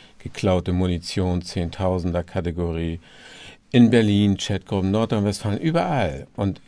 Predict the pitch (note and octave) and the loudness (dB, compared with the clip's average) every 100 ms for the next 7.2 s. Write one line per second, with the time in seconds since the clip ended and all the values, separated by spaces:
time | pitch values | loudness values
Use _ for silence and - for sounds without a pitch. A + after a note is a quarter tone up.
0 | C2+ A#2+ - - A#2 A#2 A#2 G#2+ A#2 A2 | -8 -6 -6 -2 0 2 0 0 -2 0
1 | A2 A2 G2+ A#2+ C#3 B2+ E2+ - F#2 - | 2 2 0 4 4 4 0 -2 -4 -6
2 | F2 E2 - - D#2+ C#2 - - _ _ | -6 -6 -10 -8 -6 -6 -8 -16 _ _
3 | - - G#2 G2 B2 B2+ C3 - - - | -20 -6 -4 0 2 4 2 -2 -14 -20
4 | - - A2+ G#2+ G2 G#2 F#2+ - A2 G2+ | -20 -6 -2 2 2 2 0 -2 0 0
5 | F#2 G2 F#2 - - - - - G2+ G2 | 2 0 -2 -12 -20 -20 -18 -2 2 2
6 | - - - _ _ - G2 A#2 A#2 A#2 | 0 -12 -20 _ _ -10 2 4 6 4
7 | G2+ | 0